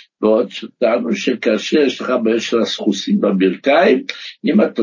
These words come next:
תאכל את התבשיל הזה שאתה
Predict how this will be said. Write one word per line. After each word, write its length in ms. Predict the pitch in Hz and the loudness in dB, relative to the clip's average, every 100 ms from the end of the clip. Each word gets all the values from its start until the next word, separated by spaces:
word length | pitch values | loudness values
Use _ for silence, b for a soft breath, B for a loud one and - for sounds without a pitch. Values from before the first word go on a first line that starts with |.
| 98 | -2
תאכל 560 | 110 98 123 135 92 - - _ _ _ _ _ _ _ _ _ _ - | -4 -2 0 2 2 0 -6 _ _ _ _ _ _ _ _ _ _ -18
את 160 | 95 107 | -6 -4
התבשיל 640 | 104 107 - - 120 107 | -2 -2 -4 -2 0 2
הזה 280 | 98 92 85 | 0 0 -2
שאתה 840 | - - 110 98 95 _ _ - | 0 2 2 2 -2 _ _ -8